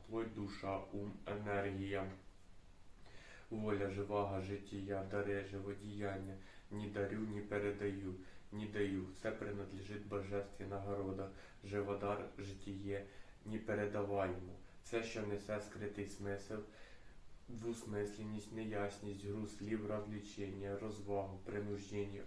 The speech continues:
обман, лож, приводяще воровство,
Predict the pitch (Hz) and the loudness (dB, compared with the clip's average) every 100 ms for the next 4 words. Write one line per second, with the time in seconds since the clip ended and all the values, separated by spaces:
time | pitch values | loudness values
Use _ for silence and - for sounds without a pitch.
0 | - 101 104 98 98 98 98 101 101 - | 2 2 2 2 2 0 2 2 2 -2
1 | - - - - 101 101 101 104 101 - | -12 -14 -4 2 4 4 4 6 4 4
2 | 101 98 101 95 - - 104 110 | 0 0 0 -2 -2 0 2 2